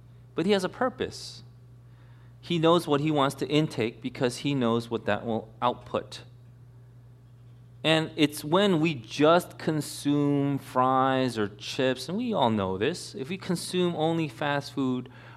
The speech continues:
our bodies will not be able to output and produce what we want to. And even though it's a little mundane or commonplace, those are the things that are the healthiest, and that will transform your body into what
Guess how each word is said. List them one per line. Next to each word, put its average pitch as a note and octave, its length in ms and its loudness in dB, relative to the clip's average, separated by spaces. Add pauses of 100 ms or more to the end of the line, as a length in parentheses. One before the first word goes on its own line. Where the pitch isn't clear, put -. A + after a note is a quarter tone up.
our F3 120 2
bodies F3+ 420 2
will D3+ 140 -2
not C#3+ 360 6
be D3+ 120 0
able C3+ 180 -4
to D3+ 180 -6
output C3 440 0
and A#2+ 120 -2
produce A#2+ 460 -2
what A#2+ 160 0
we B2 160 -2
want G#2+ 400 0
to. G2+ 260 -8 (460)
And E3 140 2
even F#3+ 260 2
though F3 180 6
it's D#3 140 0
a D3+ 60 2
little C#3+ 260 2
mundane C#3 480 2
or B2+ 80 0
commonplace, C#3+ 640 -2
those G#3 340 -2
are G#3 100 -2
the D3+ 120 2
things D3 400 -2
that A2+ 140 2
are A2+ 100 -2
the B2+ 60 -4
healthiest, A#2 760 -2 (480)
and C3+ 180 0
that D3+ 300 6
will E3+ 400 2
transform D#3+ 840 -2
your D3 200 4
body C3 520 4
into C3+ 460 -2
what A#2 420 2